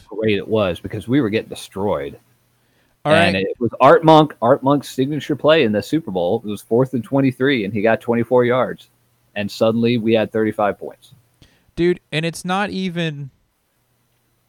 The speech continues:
Speaker 2: that hard to find because the entire game in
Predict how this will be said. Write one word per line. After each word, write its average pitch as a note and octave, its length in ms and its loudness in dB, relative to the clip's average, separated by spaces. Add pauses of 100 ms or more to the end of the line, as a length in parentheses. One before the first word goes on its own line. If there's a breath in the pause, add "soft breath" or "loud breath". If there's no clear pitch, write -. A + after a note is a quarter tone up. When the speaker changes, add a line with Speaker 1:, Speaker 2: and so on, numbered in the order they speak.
(680)
Speaker 2:
that C#3+ 180 -2
hard C#3+ 180 -4
to - 60 -16
find A#2 340 -8
because A#2 360 -10
the A#2 120 -10
entire B2+ 500 -8
game B2 420 -14
in D#3 380 -10